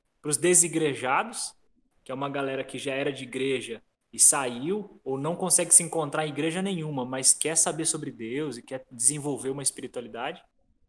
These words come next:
E aí um brother meu que se formou comigo em teologia, ele juntou e falou, "Ah, vamos fazer isso junto", e tal. A gente inventou um podcast. Hoje a Desigreja é um,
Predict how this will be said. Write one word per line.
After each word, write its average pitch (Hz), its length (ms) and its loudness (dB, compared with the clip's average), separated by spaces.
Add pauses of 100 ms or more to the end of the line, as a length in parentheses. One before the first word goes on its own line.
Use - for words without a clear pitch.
(180)
E 185 80 2
aí 190 180 8
um 226 120 2
brother 202 320 8
meu 175 180 0
que 185 100 2
se 185 80 6
formou 170 300 0
comigo 160 380 -6
em 156 40 -8
teologia, 147 560 -4
ele 175 140 2
juntou 180 520 0
e 190 60 6
falou, 190 240 2
"Ah, 135 100 2
vamos 151 180 -8
fazer 190 180 2
isso 185 180 2
junto", 165 280 -8
e - 40 -12
tal. 160 120 0
A 170 60 2
gente 185 240 -4
inventou 196 520 0
um 190 60 0
podcast. 170 680 0
Hoje 139 220 -2
a 165 40 0
Desigreja 151 520 2
é 151 100 2
um, 165 280 -4